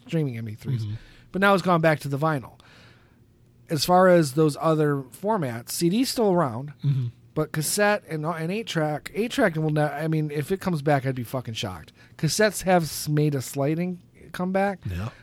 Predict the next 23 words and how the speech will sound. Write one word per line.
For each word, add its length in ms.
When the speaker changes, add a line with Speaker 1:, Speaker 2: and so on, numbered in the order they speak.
Speaker 2:
There's, 240
Speaker 1:
But 60
Speaker 2:
there's 160
Speaker 1:
the 40
Speaker 2:
some 80
Speaker 1:
problem, 240
Speaker 2:
avid 220
cassette 400
collectors. 320
Speaker 1:
but 160
the 80
problem 340
with 140
cassettes 420
is 140
those 260
break 280
down 260
too. 300
Speaker 2:
Yeah. 280
Speaker 1:
And, 360
I 80
mean, 280